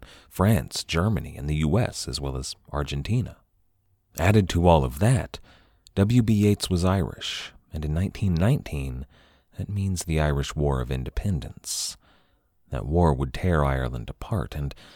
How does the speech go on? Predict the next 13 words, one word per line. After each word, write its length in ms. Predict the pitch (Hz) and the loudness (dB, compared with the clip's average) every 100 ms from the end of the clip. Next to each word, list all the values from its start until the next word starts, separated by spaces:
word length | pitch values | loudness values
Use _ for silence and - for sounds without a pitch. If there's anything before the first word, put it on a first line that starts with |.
| - _ - | -20 _ 2
all 260 | 123 156 78 | 6 8 6
of 140 | 64 | 0
that, 200 | 67 - | -6 0
all 380 | 90 120 143 120 | 4 8 8 6
of 140 | 90 | 4
that 200 | 95 95 | 2 2
horror 460 | - 113 92 69 90 | 2 2 4 2 2
was, 560 | 80 71 67 - - 71 | 2 2 0 -4 -6 -4
in 200 | 71 73 | 0 4
one 240 | 123 127 | 4 6
way 180 | 71 67 | 4 2
or 140 | 67 | 0
another, 420 | 67 64 65 76 | -2 -2 -4 -6